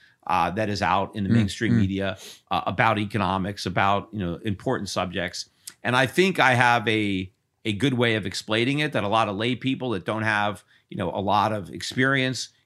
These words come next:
Speaker 1: can get these concepts and understand. Uh, I, I use a lot of analogies
Speaker 2: Yep.
Speaker 1: when, when, when I speak. Uh, so you don't have to be an investor. I mean, I initially started a lot of this as a way to talk to my clients,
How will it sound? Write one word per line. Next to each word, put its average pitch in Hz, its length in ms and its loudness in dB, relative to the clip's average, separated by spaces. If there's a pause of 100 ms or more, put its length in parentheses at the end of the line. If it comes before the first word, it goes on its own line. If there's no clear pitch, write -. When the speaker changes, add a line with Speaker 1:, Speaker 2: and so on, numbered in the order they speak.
Speaker 1:
can 104 220 -2
get 107 220 -2
these 101 200 -6
concepts 117 640 -2
and 85 120 -6
understand. 104 680 -2 (460)
Uh, - 20 -6
I, 98 440 0
I 107 40 -2
use 113 260 2
a 110 60 -4
lot 104 180 2
of 90 80 -6
analogies 113 680 0
Speaker 2:
Yep. 143 80 2
Speaker 1:
when, 107 220 -6
when, 110 140 -8 (100)
when 113 120 -6
I 110 100 -4
speak. 107 480 -8 (440)
Uh, 104 120 4
so 151 140 0
you 175 40 6
don't 208 140 6
have 180 120 4
to 156 80 -6
be 151 100 4
an 123 60 0
investor. 113 520 -2
I - 40 -6
mean, 123 140 -2
I 127 100 2
initially 151 440 -4
started 131 720 -2 (360)
a 110 60 -4
lot 127 200 4
of 127 80 0
this 123 320 0
as 107 180 -2
a 107 40 -2
way 117 180 2
to 113 80 0
talk 113 320 0
to 110 60 -10
my 98 140 -2
clients, 135 640 -4